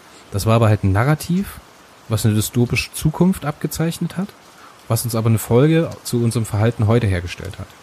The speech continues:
So, und in diesem ganzen hochbeschleunigten durch Massenmedien und so weiter, durch Social Media, Internet, die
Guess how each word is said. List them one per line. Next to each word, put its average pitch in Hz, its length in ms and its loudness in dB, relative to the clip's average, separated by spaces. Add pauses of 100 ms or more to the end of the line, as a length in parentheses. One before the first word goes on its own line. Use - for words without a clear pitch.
(680)
So, 107 160 0
und 98 100 2
in 101 120 2
diesem 170 340 0
ganzen 160 600 0 (120)
hochbeschleunigten 143 880 2
durch 98 220 -2
Massenmedien 107 640 0
und 143 140 0
so 117 140 -6
weiter, 92 240 -2
durch 107 180 -4
Social 131 320 2
Media, 123 340 2
Internet, 95 460 -2 (120)
die 101 240 -6